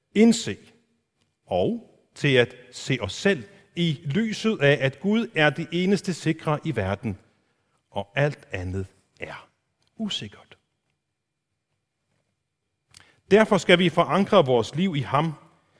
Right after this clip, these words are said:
Derfor skal vi lade ham være vores herre.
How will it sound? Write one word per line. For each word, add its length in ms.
Derfor 280
skal 220
vi 80
lade 320
ham 340
være 500
vores 580
herre. 340